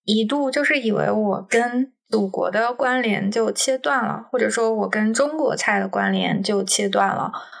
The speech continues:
其实心里一度就是非常的，算是有伤痕吧，就是觉得非常的悲伤，因为也非常就是想要知道说，呃，中国菜到底是用什么样的技法、什么样的审美，想去学、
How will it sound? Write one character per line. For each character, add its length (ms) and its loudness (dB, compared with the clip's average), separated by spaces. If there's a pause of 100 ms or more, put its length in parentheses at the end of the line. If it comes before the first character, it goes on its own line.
(160)
其 180 2
实 100 2
心 220 0
里 120 2
一 80 2
度 160 -2
就 120 2
是 160 2
非 180 2
常 220 0
的， 360 -2 (300)
算 220 2
是 180 -2
有 160 0
伤 260 2
痕 220 -4
吧， 160 0
就 160 2
是 480 0
觉 180 -2
得 320 0
非 200 -2
常 200 0
的 240 0 (360)
悲 200 2
伤， 360 -2
因 100 2
为 240 2 (280)
也 180 0
非 180 2
常 180 0
就 120 0
是 120 -2
想 200 0
要 160 0
知 180 -2
道 180 2
说， 440 0 (460)
呃， 300 0
中 220 0
国 140 0
菜 180 0
到 160 0
底 80 -4
是 160 0
用 160 2
什 100 4
么 120 0
样 120 2
的 80 0
技 240 0
法、 220 -2
什 160 0
么 60 4
样 160 2
的 80 -2
审 200 0
美， 280 2 (200)
想 200 0
去 160 0
学、 540 0